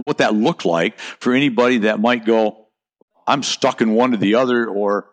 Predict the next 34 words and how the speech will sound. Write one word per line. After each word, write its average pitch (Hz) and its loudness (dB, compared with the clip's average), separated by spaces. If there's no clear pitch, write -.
or, 104 0
"I, 95 0
I 95 0
think 147 -2
I 98 0
need 120 0
to - -8
figure 110 0
out 107 0
how 127 2
to - -10
do 110 0
what 113 0
we 113 0
just 107 -4
talked 110 0
about. 78 -4
How 113 0
do 131 0
I 113 2
do 117 -2
this 80 -4
goofy 95 -8
stuff 87 -4
Randy 87 -4
talks 80 -6
about?" 76 -10
So 175 0
yeah, 165 2
that's, - 0
that's - -2
probably 135 0
the 104 0
next, 117 -2